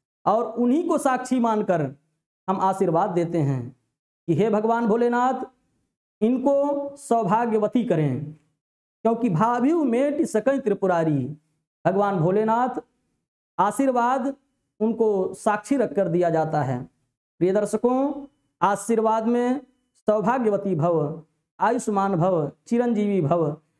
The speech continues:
तो भगवान भोलेनाथ को साक्षी मानकर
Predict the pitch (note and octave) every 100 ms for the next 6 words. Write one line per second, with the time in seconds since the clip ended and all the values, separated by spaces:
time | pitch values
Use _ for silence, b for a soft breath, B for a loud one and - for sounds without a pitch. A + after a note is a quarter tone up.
0 | _ A#3+ A3+ A#3 B3+ D4 G#3+ A#3+ C#4+ B3+
1 | C#4 D4 - C4 B3 A#3+ A#3+ A#3+ A3+ G#3+
2 | G3+ F3+